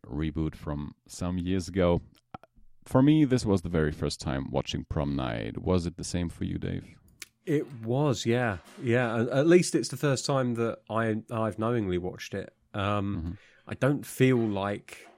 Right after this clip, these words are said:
Speaker 2: I've seen this movie before, but at the same time, there was a lot of things about this film that felt quite familiar. And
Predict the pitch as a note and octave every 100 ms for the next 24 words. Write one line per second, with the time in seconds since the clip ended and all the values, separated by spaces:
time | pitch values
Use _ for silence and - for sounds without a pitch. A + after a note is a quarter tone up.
0 | _ _ _ _ - G#2 G2 - - A2
1 | G#2 G2 - G#2+ G2 G2 - G#2 - F#2
2 | G2 - _ G#2+ G#2 - B2 - A#2+ C#3
3 | B2 A#2 - A#2+ A2+ G#2+ G2+ A2 A2 G#2+
4 | A2 A2 G2+ - G#2+ G2+ G#2+ G2+ - A2+
5 | G#2+ - - - G2+ - - A2 G2 -
6 | G#2 A#2 D3+ E3+ E3 B2 A#2